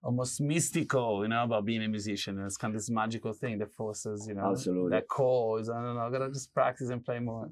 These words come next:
Speaker 1: It's so much fun.
Speaker 2: Yeah.
Speaker 1: So we, uh, me and Vraja, the f-, uh, the videographer of the
Speaker 2: My
Speaker 1: show,
Speaker 2: pleasure.
Speaker 1: he's, uh, he came up with this idea. We came up with this idea that we're gonna ask every guest, like, you know, "What's the, you know, the best gig that you look back and think, 'Oh, that was such a great show'?"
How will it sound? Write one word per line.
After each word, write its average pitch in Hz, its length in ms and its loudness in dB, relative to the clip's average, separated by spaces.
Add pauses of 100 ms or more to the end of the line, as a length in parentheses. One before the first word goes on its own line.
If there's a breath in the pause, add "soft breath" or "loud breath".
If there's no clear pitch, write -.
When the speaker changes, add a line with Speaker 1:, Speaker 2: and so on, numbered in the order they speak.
Speaker 1:
It's - 140 -8
so 135 100 -2
much 117 180 -4
fun. 101 220 0
Speaker 2:
Yeah. 71 200 -4 (580 loud breath)
Speaker 1:
So 165 360 10
we, 185 500 4
uh, 151 200 10
me 165 160 2
and 156 120 2
Vraja, 135 680 4
the 110 300 0
f-, - 160 -8
uh, - 240 -2
the 113 140 -2
videographer 113 540 0
of 113 200 2
the 120 60 -2
Speaker 2:
My - 80 2
Speaker 1:
show, 123 240 4
Speaker 2:
pleasure. 175 180 -4 (500 loud breath)
Speaker 1:
he's, 156 480 4
uh, 147 640 8
he 147 60 2
came 151 180 2
up 147 140 4
with 147 80 2
this 135 180 2
idea. 135 480 4
We 123 100 2
came 131 140 0
up 127 60 0
with 120 80 0
this 113 80 0
idea 135 180 2
that 120 140 0
we're 123 60 0
gonna 143 180 2
ask 135 220 4
every 147 260 2
guest, 131 560 2
like, 127 260 4
you 143 60 0
know, 135 140 2
"What's 156 220 4
the, 147 200 2 (180)
you 147 120 0
know, 135 180 2
the 156 80 2
best 156 400 6
gig 165 240 4
that 151 40 4
you 151 100 6
look 160 160 4
back 151 200 8
and 147 100 -2
think, 147 140 2
'Oh, 139 100 8
that 139 120 4
was 127 100 2
such - 160 0
a 135 60 0
great 127 240 2
show'?" 131 400 4